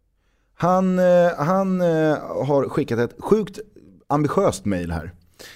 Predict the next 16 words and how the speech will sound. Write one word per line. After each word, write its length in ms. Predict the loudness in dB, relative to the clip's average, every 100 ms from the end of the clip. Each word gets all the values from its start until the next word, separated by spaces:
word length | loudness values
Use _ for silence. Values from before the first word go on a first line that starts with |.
| -20 -6
Eh, 360 | 0 2 0
men 440 | 2 2 2 2 0
om 160 | 0 2
vi 100 | 2
bara 240 | 4 2
tar 180 | 2 0
det 80 | 0
i 120 | -2
snabb 360 | -4 -4 -4 0
form 340 | 2 2 0
så 380 | -4 -2 0 0
berättar 360 | 0 -2 -2 -2
han 200 | -2 -4
att 260 | -8 -8 -8
Marcus 500 | -2 -2 -2 -4 -6
Krunegård 800 | -4 -2 2 2 2 2 2 0